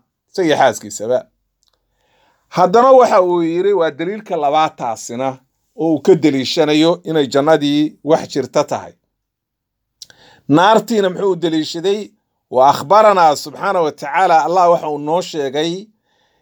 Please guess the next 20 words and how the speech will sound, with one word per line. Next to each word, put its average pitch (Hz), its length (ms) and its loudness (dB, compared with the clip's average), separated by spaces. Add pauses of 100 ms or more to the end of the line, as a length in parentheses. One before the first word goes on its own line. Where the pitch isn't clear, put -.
(260)
"أن 160 120 0
الكفار 170 920 2 (680)
يعرضون 208 680 0
عليها"، 180 500 2
in 208 100 -8
loo 214 240 2
bandhigayo 190 680 -2
naartii, 220 840 -6 (520)
waxa 175 320 4
weeye, 170 200 4
"بالغدو 180 680 2
والعشي"، 165 680 -2 (220)
subax 196 400 0
iyo 165 120 -2
galabba 170 320 -2
in 160 100 -6
loo 165 140 2
bandhigayo. 139 840 -8
Wuxuu 143 180 -14
ishaarayaa 196 840 2